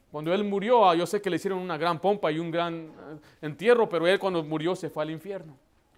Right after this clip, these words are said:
Yo le pregunté una vez a unos muchachos en la iglesia, "¿Cuál de esos hombres prefieres ser tú?". Y un muchachito de Compton, allá de las meros del barrio,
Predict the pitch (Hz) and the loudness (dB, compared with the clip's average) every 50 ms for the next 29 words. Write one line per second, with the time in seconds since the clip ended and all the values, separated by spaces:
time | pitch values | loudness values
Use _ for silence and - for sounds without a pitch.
0 | _ _ _ _ _ _ _ _ _ - 160 247 311 - 262 240 233 233 240 233 | _ _ _ _ _ _ _ _ _ 0 2 2 4 4 4 2 2 4 2 2
1 | 240 233 226 226 226 226 226 226 220 208 196 - 226 214 170 196 180 160 170 165 | 4 4 4 4 2 0 0 0 0 0 0 0 0 0 0 -4 -6 -4 -6 -6
2 | 160 160 165 156 156 - 175 233 240 - _ _ _ _ _ _ _ _ _ - | -6 -6 -6 -8 -6 -6 -8 -8 -8 -12 _ _ _ _ _ _ _ _ _ -4
3 | 220 262 311 330 370 359 330 285 311 269 - 277 277 269 269 247 254 - 196 190 | 2 2 4 4 4 2 0 0 0 0 0 0 2 2 0 0 0 -4 -6 -4
4 | - 220 226 220 214 208 - 214 214 208 - - 311 269 - - _ _ _ _ | -2 0 2 2 2 0 0 -2 -4 -4 -6 -10 -12 -12 -14 -18 _ _ _ _
5 | _ _ _ _ _ _ _ _ _ _ _ _ - 156 220 269 302 311 311 277 | _ _ _ _ _ _ _ _ _ _ _ _ -6 -4 -4 -2 0 0 2 2
6 | 277 233 - 233 240 247 220 190 170 - 185 180 160 - 151 127 120 120 151 190 | 0 0 -2 -2 -2 0 0 0 0 0 -2 -2 -4 -4 -10 -12 -10 -8 -4 -2
7 | 220 233 233 214 190 165 180 196 196 165 165 165 156 139 170 170 165 160 156 196 | -2 -2 -2 -4 -4 -4 -4 -4 -2 -2 0 -2 2 4 4 4 4 4 0 -4
8 | 247 247 | -6 -8